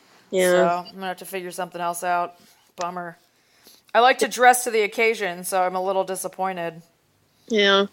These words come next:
Speaker 1: I mean, it's probably best for everyone involved that I don't go to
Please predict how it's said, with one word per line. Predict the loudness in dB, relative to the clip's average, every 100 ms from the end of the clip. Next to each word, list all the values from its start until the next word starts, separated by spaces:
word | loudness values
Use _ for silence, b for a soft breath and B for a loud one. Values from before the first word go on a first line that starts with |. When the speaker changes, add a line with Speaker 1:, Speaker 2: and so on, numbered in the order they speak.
| B B B B 10
Speaker 1:
I |
mean, | 12 12 12 8
it's | 6
probably | 10 10 8 6 6 6
best | 4 4 2 -2 -6
for | -4 0 2 4 2 0
everyone | -2 0 -2 -2
involved | -2 0 2 2 2
that | 2
I | 2 0 -6
don't | -2 0 -2 -2
go | 0 0
to | 0 -2 -2